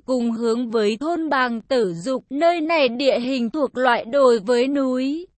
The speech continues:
Vừa đi không bao xa hắn đến một ngọn đồi không cao lắm, bầu trời xanh thẳm trong veo, có vài người mặc đồ rằn di, mang vác các loại dụng cụ thăm dò địa chất,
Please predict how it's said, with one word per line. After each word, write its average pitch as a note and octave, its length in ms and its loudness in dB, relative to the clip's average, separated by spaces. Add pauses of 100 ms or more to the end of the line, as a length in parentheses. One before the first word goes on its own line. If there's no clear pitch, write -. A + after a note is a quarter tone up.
(300)
Vừa C4 360 2
đi E4 360 -2
không D#4 360 -4
bao D#4 240 2 (120)
xa D#4+ 180 4
hắn B3+ 380 -2
đến B3 300 2
một E4 200 2
ngọn A#3+ 380 -4
đồi A#3+ 280 4
không D4 340 0
cao D#4+ 260 2
lắm, C#4 520 2
bầu A#3+ 340 2
trời B3 280 2 (140)
xanh D#4 340 0
thẳm G#3+ 340 -6
trong D4+ 320 -2
veo, D4+ 480 -2
có A3+ 240 2
vài C4 300 2
người C4 320 2
mặc C4 280 0
đồ C4 280 2
rằn B3 420 2
di, D4 480 -2
mang C#4 360 -2
vác E4 220 -2 (100)
các F4+ 200 -2
loại C#4+ 280 2
dụng A#3 340 -8
cụ C4+ 260 -4
thăm D#4+ 240 -4
dò C#4 320 4
địa A#3+ 260 0 (140)
chất, F4+ 200 -4